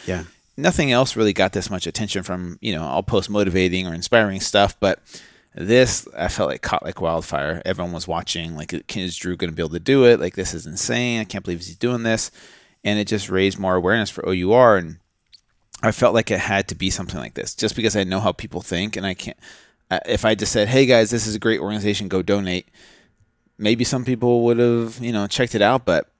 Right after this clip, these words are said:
Speaker 2: I felt like this is what I do. I'm pretty good at is catching people's attention with a crazy idea, but then hooking them with a bigger message.
Speaker 1: Mm,
Speaker 2: And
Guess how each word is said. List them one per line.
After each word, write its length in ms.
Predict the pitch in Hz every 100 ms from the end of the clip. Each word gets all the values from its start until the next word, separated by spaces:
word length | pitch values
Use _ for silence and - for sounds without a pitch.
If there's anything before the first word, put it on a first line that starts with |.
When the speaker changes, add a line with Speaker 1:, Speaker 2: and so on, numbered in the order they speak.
| _ -
Speaker 2:
I 100 | 92
felt 340 | - 107 98
like 420 | 95 95 90 - - -
this 220 | 113 -
is 100 | 110
what 160 | 101 104
I 80 | 92
do. 440 | 80 85 101 113
I'm 240 | - 101 92
pretty 220 | - 95
good 200 | 85 90
at 160 | 104 76
is 300 | 90 87 - _ _ _ _
catching 280 | 151 143 135
people's 300 | 135 120 107
attention 420 | 101 117 110 131
with 140 | 117
a 60 | 90
crazy 380 | - 110 101 104
idea, 360 | 90 92 101
but 160 | 104 95
then 180 | 98 85
hooking 460 | - 143 - 107
them 240 | 95 90 92
with 260 | 90 87 - _ _ _ -
a 60 | 92
bigger 240 | 104 90
message. 520 | 87 85 - 62 - -
Speaker 1:
Mm, 180 | 139 147
Speaker 2:
And 120 | 98